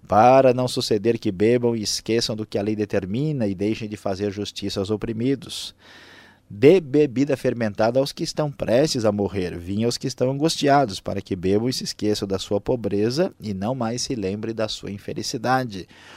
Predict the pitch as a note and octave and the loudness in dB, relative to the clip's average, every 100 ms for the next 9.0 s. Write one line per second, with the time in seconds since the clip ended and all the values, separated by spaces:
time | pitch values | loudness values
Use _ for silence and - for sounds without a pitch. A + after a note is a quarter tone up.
0 | - - G2+ G2+ A2 G#2 - A2 A2+ G2 | -20 -6 -4 2 2 2 2 2 2 2
1 | G#2 A#2 G2 - _ F#2 F2+ G2 A#2+ C#3 | 4 4 2 -2 _ -8 -2 4 8 8
2 | C#3+ C#3 - A#2+ - G#2+ A2 G2+ F#2+ F#2+ | 4 -4 -4 -6 -4 -4 -2 -2 -2 2
3 | B2 B2+ C#3+ C#3 B2+ - A2 C#3 - - | 0 0 -2 -2 -2 -2 2 2 0 -18
4 | - _ _ _ G2 G2 G#2 - A2 G2+ | -20 _ _ _ -10 -2 -2 0 -2 2
5 | F#2+ A2+ A2 A#2 - A#2 G2+ F#2 G#2 A#2 | 6 6 6 2 2 0 0 0 2 4
6 | F#2 G#2 G2+ G2 F2+ F#2+ A2 A#2 - G#2 | 2 0 -2 -2 2 6 6 6 0 -2
7 | - G2 G#2 - - G#2 - G#2+ G#2 A2+ | 0 2 2 0 0 0 2 2 4 2
8 | A2+ - A#2 B2 G#2+ B2+ C3+ F2+ - - | 0 0 -2 0 4 6 6 4 -4 -6